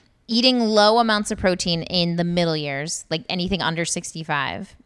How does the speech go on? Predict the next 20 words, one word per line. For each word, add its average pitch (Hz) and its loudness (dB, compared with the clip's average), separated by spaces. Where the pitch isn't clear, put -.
is, 180 -2
is 190 -2
great 202 4
for 185 -4
reducing 175 0
your 170 0
risk 156 0
of 156 0
diabetes 156 -4
or 160 -6
cancer. 156 -8
But 180 2
after 208 4
sixty-five, 285 -2
it 190 -4
did 165 -8
not 170 0
help 180 0
as 160 -6
much. - -12